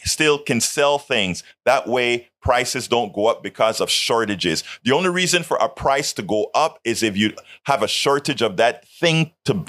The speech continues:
to sell, or the raw materials to create that product increase, or the labor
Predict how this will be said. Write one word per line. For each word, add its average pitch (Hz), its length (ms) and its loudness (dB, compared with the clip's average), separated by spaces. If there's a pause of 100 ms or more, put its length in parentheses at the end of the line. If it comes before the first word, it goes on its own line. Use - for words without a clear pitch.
to 113 100 2
sell, 185 560 0 (240)
or 131 500 4 (100)
the 117 160 0
raw 139 300 2
materials 139 640 2
to 127 80 2
create 127 520 0
that 127 240 2
product 120 460 0
increase, 135 720 0 (260)
or 139 160 4
the 135 140 0
labor 185 680 0